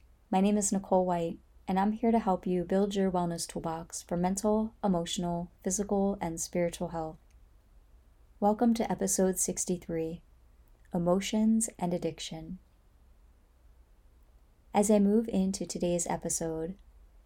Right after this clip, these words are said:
please know that I come from a place of complete non-judgment in sharing this information.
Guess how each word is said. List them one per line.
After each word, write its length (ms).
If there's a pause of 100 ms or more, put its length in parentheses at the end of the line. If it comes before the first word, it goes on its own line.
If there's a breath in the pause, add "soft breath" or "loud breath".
(280)
please 320
know 380
that 160
I 180
come 220
from 160
a 80
place 380
of 180
complete 560
non-judgment 880
in 120
sharing 380
this 160
information. 760